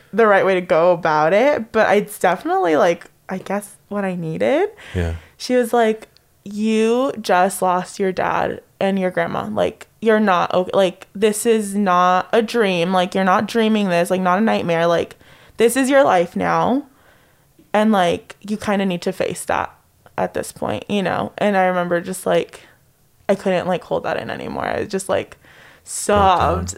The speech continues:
Speaker 1: and,
Speaker 2: Yeah.
Speaker 1: like, yeah. And then I remember, like, um, our high school youth pastor was in the room at the time, and he was just, like, watched this, like, all happen. So he was just like, "Can I pray with you?" And we, like, prayed together, and, you know, like,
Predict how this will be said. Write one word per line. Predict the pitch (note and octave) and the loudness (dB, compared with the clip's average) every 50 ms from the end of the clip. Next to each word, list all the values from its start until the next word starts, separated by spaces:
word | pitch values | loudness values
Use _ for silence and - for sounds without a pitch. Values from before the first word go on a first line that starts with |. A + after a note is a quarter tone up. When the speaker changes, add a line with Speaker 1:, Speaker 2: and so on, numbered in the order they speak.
| - _ | -2 _
Speaker 1:
and, | G#3+ G#3+ G#3 G#3 | 0 2 2 2
Speaker 2:
Yeah. | |
Speaker 1:
like, | G3 F3+ F3+ F#3+ G3 - _ - - - - - - _ _ _ | 0 0 0 -2 -6 -10 _ -20 -20 -20 -20 -20 -20 _ _ _
yeah. | _ G3+ G3 F3+ F3 E3+ E3+ E3+ F3+ - - | _ 2 2 4 4 4 2 0 0 0 -2
And | F#3+ G3 G3 | -2 0 2
then | F#3 F#3 F3+ | 0 2 2
I | F3+ F3 | 2 2
remember, | F3 F3 F3 E3+ E3+ F3 F3 F3 E3+ E3+ | 2 0 0 -2 -2 0 2 2 2 2
like, | F3+ - E3 D#3 - - - - _ | 2 2 0 0 -2 -6 -14 -12 _
um, | - F#3+ - - - - - - - - - | -2 -2 -2 -2 -4 -8 -10 -14 -16 -4 -2
our | G3+ G3 | -2 0
high | F#3+ F3+ F3+ | 2 0 -2
school | F3+ - - - F#3 F3 E3+ E3+ F3 F#3 F#3 - - - _ | -2 -4 -4 0 0 2 2 2 0 0 -4 -10 -18 -12 _
youth | G3 F#3+ F#3 - | -4 -4 -4 -4
pastor | - F#3+ F#3 F3+ - - - F#3+ F#3 | -6 -4 -4 -4 -6 -4 -2 -2 0
was | F#3 F#3 F#3+ F#3+ | 0 -2 -4 -6
in | - - - F#3 F#3+ | -8 -6 -2 -2 0
the | F#3 F3+ E3+ | 0 0 0
room | E3+ E3+ E3 D#3+ D#3+ E3+ | 0 0 0 0 0 -2
at | E3+ E3 - | -4 -2 -2
the | G3+ G3 | -4 -6
time, | G3 - G#3 G#3 G#3 G#3+ G#3+ | -4 -4 -4 -2 0 0 -2
and | - - F#3+ F#3+ F#3+ F3+ - - | -2 -2 -2 -2 -4 -4 -6 -8
he | F#3 G3 G3 | -4 -2 -2
was | F#3+ F3+ | -2 -2
just, | F3+ F#3 F3 - - | -4 -6 -6 -2 -2
like, | F#3 E3+ E3+ - - - _ _ _ _ _ _ _ F#3 | -2 -2 -2 -4 -10 -20 _ _ _ _ _ _ _ -4
watched | E3+ E3+ D#3+ E3 - - | -2 0 0 0 -2 -6
this, | - F3 E3+ - | -8 -10 -4 -2
like, | F#3+ E3+ - - | -4 -4 -2 -2
all | F3 E3+ D#3+ | -2 -2 0
happen. | E3 C#3+ D3+ - - D#3+ F3 F3 F3+ | -2 -6 -8 -4 -2 -2 -2 -2 -2
So | - - F3 | -4 -4 -4
he | F3 F3 | -4 -4
was | E3+ - | -6 -8
just | - - | -12 -16
like, | - - _ | -18 -20 _
"Can | - - F#3+ | -12 -10 -10
I | F#3 F#3 | -10 -10
pray | F3+ - E3 | -10 -12 -12
with | D#3+ E3 - | -12 -10 -8
you?" | - E3+ | -6 -6
And | E3+ - - F#3+ F#3+ - _ _ - - - - - - _ _ _ _ _ | -4 -4 -4 -6 -8 -10 _ _ -20 -20 -20 -20 -20 -20 _ _ _ _ _
we, | - F#3 F#3 F#2 | -4 -2 0 0
like, | - - - | 0 -2 -2
prayed | - F3+ - - | -4 -6 -6 -4
together, | - F3 - F2+ - - F2 | -4 -2 -2 -2 0 0 0
and, | E2+ - F2+ - - - G#2 - - - - _ _ _ _ _ _ _ _ _ - | 0 0 0 -2 -4 -6 -8 -10 -12 -16 -18 _ _ _ _ _ _ _ _ _ -8
you | F#3 F3 | -8 -6
know, | F3 - G3 G3+ F#3 - _ _ _ _ - - _ _ _ | -6 -6 -6 -8 -10 -14 _ _ _ _ -20 -20 _ _ _
like, | - F3+ F3+ - | -8 -8 -8 -8